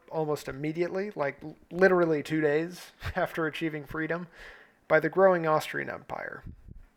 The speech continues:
Fun times, right? Dubrovnik and Croatia, unfortunately,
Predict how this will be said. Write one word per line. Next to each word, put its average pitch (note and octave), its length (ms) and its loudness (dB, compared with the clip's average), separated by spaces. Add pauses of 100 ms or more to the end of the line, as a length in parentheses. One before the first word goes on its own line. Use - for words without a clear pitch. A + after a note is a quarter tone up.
(300)
Fun E3+ 240 0
times, - 500 0 (140)
right? C#3+ 240 -4 (1500)
Dubrovnik G3 560 8
and E3 220 -4
Croatia, D#3 600 2 (220)
unfortunately, D3+ 840 2